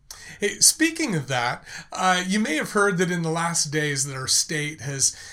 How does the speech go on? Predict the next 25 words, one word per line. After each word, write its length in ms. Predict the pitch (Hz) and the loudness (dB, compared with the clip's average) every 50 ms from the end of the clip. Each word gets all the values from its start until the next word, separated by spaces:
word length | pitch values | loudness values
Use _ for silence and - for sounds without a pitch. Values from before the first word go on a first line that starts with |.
| - - - | -18 -14 -6
uh, 120 | - 160 - | -4 -4 -4
come 220 | - - 262 262 269 | -2 -4 -4 -2 -2
out 220 | 262 269 262 190 | -4 -2 0 2
saying 340 | - - 220 208 208 208 196 | 2 2 2 0 -2 -4 -4
that 140 | 180 165 - | -6 -4 -2
they 120 | 180 156 | -2 -2
want 460 | 151 147 143 160 170 180 190 202 196 - - | -2 -4 -4 -6 -4 -2 -2 -4 -4 -6 -4
our 180 | 175 165 160 151 | -2 -2 -2 0
churches 600 | - - - 190 170 160 - 175 165 156 - - | -2 -2 0 0 0 -2 -2 -4 -2 -2 -2 -2
to 120 | - 139 | -2 0
stop 600 | - - - - 185 170 165 170 175 - - - | 0 0 0 -2 -2 -2 -2 -4 -6 -10 -6 -2
singing 680 | - - - - - 180 165 165 170 165 160 160 - - - | 2 4 4 4 4 2 0 -2 -2 -2 -2 -4 -6 -6 -6
together. 640 | - - 151 135 139 135 135 127 123 120 113 113 110 - - - - - - - - - _ | -6 -6 -4 -4 -4 -4 -4 -4 -6 -6 -8 -8 -12 -14 -16 -16 -16 -16 -18 -20 -20 -10 _
And 100 | - 196 | 0 2
if 100 | 196 180 | 2 2
you're 120 | 196 180 165 | 2 0 -2
curious 600 | - - - - 277 294 311 311 285 196 - - | -2 -6 -2 0 2 2 4 4 4 4 4 4
about 360 | 156 127 131 120 117 98 - | 2 0 -2 -6 -6 -8 -8
that, 400 | 131 127 123 120 131 - - _ _ - | -6 -6 -4 -4 -6 -8 -12 _ _ -4
um, 260 | 175 165 170 185 185 | -2 0 0 0 4
well, 320 | 214 233 247 254 - - - - | 4 6 6 4 2 -6 -10 -4
I 160 | 185 180 185 | 0 0 0
have 220 | 170 196 196 185 | 2 0 0 0
some 160 | - - 208 165 | 0 0 0 -4
comments. 580 | - 160 160 151 147 151 151 151 - - - | -4 -4 -4 -2 -2 -4 -2 -2 -2 -4 -4